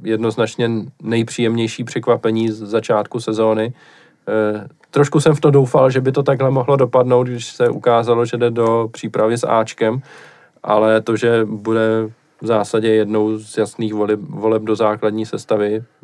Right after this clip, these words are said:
i když v rámci rotace se samozřejmě střídá s dalšíma pra-, eh, pravýma záložníkama, ale, eh, ale rozhodně má nám co dát a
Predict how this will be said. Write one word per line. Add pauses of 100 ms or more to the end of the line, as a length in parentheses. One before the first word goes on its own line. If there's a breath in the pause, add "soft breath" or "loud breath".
(340)
i
když
v
rámci
rotace
se
samozřejmě
střídá
s
dalšíma
pra-, (460 loud breath)
eh,
pravýma
záložníkama,
ale, (420 soft breath)
eh,
ale
rozhodně
má
nám
co
dát
a